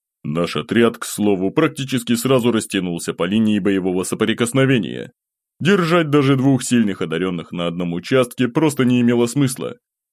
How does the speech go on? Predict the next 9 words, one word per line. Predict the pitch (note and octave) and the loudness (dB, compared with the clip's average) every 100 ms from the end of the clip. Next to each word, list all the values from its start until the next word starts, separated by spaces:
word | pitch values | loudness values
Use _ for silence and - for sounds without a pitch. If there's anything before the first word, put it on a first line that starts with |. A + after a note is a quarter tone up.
| _ _ - | _ _ -12
И, | D2+ D2 | -10 -6
подозреваю, | - A#2+ B2+ A#2 B2+ A#2+ A#2+ A#2+ | -2 2 2 4 4 4 4 4
ранее | B2 D3+ C#3 C3+ | 4 2 4 2
успешная | C3+ C3 B2+ A#2 A2 F2 E2 | 2 0 -2 -2 -2 -2 -4
атака | E2 A#2+ A#2+ A#2 | 2 2 4 0
широким | A#2+ A#2 G#2+ G#2+ G2+ | 0 0 0 -2 -4
фронтом | A2+ G#2+ F#2+ F#2+ | -2 0 0 -4
у | F#2 | -4
врага | F2 F2+ F2 G#2+ A2+ | -4 -4 -2 2 2